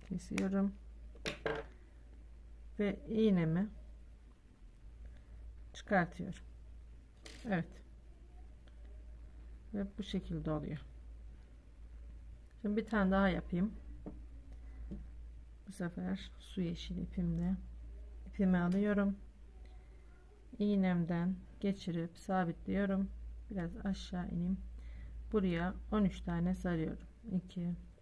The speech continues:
üç, dört, beş, altı, yedi,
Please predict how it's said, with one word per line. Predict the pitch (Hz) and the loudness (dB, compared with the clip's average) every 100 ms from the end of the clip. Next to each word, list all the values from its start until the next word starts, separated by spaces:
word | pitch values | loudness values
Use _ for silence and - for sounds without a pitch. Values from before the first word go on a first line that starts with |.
| - | -4
üç, | 220 180 175 - - - - - - - - - - - - - - - - - - - - | 2 2 0 -4 -8 -8 -10 -10 -12 -12 -12 -12 -14 -14 -14 -14 -14 -12 -14 -14 -14 -6 0
dört, | 170 170 175 - - - - - - | 0 0 -4 -10 -16 -18 -18 -8 -2
beş, | 175 175 175 - - - - - | 0 0 -2 -10 -14 -16 -10 0
altı, | 185 180 175 - 180 180 180 - | 2 2 0 -2 0 0 -2 0
yedi, | 180 175 175 175 175 | 2 2 0 0 0